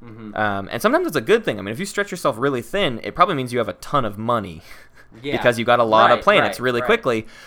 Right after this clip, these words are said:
Speaker 2: But it does mean you have a lot of very glaring weaknesses in your area that you're hanging out in. So you need to be prepared to be looking at who can follow up your path. If someone like Arborak is your neighbor and you're just, like, leaving your pie slice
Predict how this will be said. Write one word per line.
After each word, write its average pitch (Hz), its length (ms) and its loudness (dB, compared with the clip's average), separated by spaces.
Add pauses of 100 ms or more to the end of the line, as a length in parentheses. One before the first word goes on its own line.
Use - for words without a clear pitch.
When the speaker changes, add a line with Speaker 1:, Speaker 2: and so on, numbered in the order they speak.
(160)
Speaker 2:
But 135 140 4
it 131 120 -6
does 131 260 4
mean 156 240 -2
you 127 100 -2
have 120 180 -2
a 113 60 0
lot 110 320 0
of 107 260 -8
very 131 440 0
glaring 113 680 -2
weaknesses 107 840 -6
in 98 240 -6
your 90 720 -6 (320)
area 113 360 2
that 87 160 -2
you're 98 120 -2
hanging 104 320 -4
out 113 180 2
in. 87 240 -6 (300)
So 120 320 2
you 117 160 -4
need 156 220 -4
to 151 60 -2
be 131 220 -4
prepared 113 800 -2 (300)
to 110 540 -2
be 135 100 0
looking 147 300 0
at 117 60 -8
who 147 100 0
can 131 120 -4
follow 123 360 2
up 117 160 -2
your 110 80 -8
path. - 480 -10 (220)
If - 120 -6
someone 233 320 2
like 143 280 0
Arborak 143 680 4
is 151 160 -2
your 117 120 -4
neighbor 151 540 0 (200)
and 113 160 -4
you're 135 160 0
just, 151 160 -4
like, 120 120 2
leaving 120 420 -4
your 123 100 -4
pie 117 220 -4
slice 113 360 -4